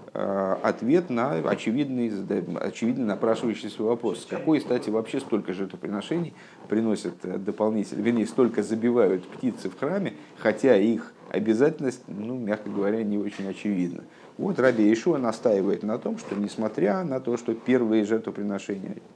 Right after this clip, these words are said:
четыре или два, а, с которых начинается там весь сюжет, которые точно обязательно, их уже нет, всё, мы с ними ничего не можем сделать, а,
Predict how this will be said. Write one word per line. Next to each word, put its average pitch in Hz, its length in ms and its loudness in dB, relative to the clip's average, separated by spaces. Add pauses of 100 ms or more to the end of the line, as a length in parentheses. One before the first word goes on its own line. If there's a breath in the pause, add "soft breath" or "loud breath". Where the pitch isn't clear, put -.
четыре 95 400 -2
или 92 160 0
два, 90 220 -2 (580 loud breath)
а, 92 340 2
с 90 80 -8
которых - 380 -4
начинается 87 520 -6
там - 100 -10 (280)
весь - 260 -8 (180)
сюжет, 92 300 -2 (440 loud breath)
которые 107 400 4
точно 107 540 2
обязательно, 95 460 -2
их 117 200 0
уже 110 200 -2
нет, 151 300 -2
всё, 117 340 -4
мы 107 200 -4
с - 80 -12
ними 104 180 -2
ничего 98 320 -4
не 101 120 -2
можем 101 260 -4
сделать, 175 400 -4 (400 loud breath)
а, 90 520 2